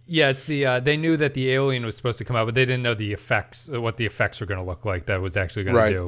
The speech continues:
Speaker 1: Right. So yeah, it's, it's, <laughs> which I think is a, a good way to get some realistic reactions. Her shriek or whatever is definitely a natural response to that, uh,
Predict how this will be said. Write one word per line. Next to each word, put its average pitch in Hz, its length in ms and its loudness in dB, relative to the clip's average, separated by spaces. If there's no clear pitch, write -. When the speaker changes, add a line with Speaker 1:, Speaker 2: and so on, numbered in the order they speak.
Speaker 1:
Right. 92 240 -2
So 104 140 -2
yeah, 101 180 2
it's, 98 140 -4
it's, 117 180 -2
<laughs> - 540 0
which 190 180 4
I 180 60 6
think 208 160 2
is 156 120 4
a, 135 140 4
a 143 80 4
good 139 160 4
way 131 160 6
to 127 60 2
get 123 180 2
some 123 120 0
realistic 110 440 0
reactions. 104 420 0
Her 143 120 4
shriek 135 380 0
or 107 120 0
whatever 101 280 0
is 101 340 -4
definitely 113 360 0
a 104 60 2
natural 101 380 -2
response 101 480 -6
to 104 100 -6
that, 98 180 -2
uh, 95 220 -2